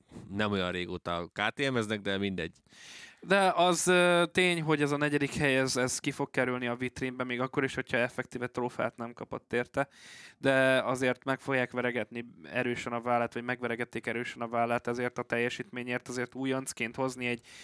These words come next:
Speaker 2: ö, szatellit csapattal, ö, negyedik pozíciót, amelyikről tudott csapa-, ö, szatellit csapat, hogy nem rossz, de nem is, nem is jó, még, tehát nem azt mondom, hogy rossz, csak hogy nem, még nem ott tart,
Speaker 1: Nem
Speaker 2: ahol
Speaker 1: jó, de
Speaker 2: kellene.
Speaker 1: nem tragikus.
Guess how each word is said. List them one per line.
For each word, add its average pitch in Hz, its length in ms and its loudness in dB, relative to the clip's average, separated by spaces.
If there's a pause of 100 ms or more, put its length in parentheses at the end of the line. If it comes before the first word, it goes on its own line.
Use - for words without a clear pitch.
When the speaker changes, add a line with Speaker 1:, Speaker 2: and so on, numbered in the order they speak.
(240)
Speaker 2:
ö, 120 380 2
szatellit 123 500 -2
csapattal, 120 840 2
ö, 120 120 -6
negyedik 127 380 -2
pozíciót, 123 680 -2
amelyikről 127 400 -2
tudott 143 360 -4
csapa-, 127 400 -2
ö, 123 320 0
szatellit 123 420 -4
csapat, - 260 -8
hogy 131 100 -4
nem 139 220 -2
rossz, 135 260 2 (440)
de 131 140 2
nem 135 180 2
is, - 420 -4
nem 131 220 -4
is - 220 -4
jó, 131 300 0 (280)
még, 127 300 -2
tehát - 340 -12
nem 143 120 -4
azt 139 100 -4
mondom, 139 180 0
hogy 131 80 0
rossz, 135 120 0
csak - 180 -6
hogy 139 120 0
nem, 139 100 -4
még 131 120 -6
nem 139 160 -2
ott 131 180 -4
tart, 131 140 2
Speaker 1:
Nem 131 100 4
Speaker 2:
ahol 139 100 4
Speaker 1:
jó, 147 100 6
de 139 120 4
Speaker 2:
kellene. 135 160 4
Speaker 1:
nem 131 100 0
tragikus. 110 720 -2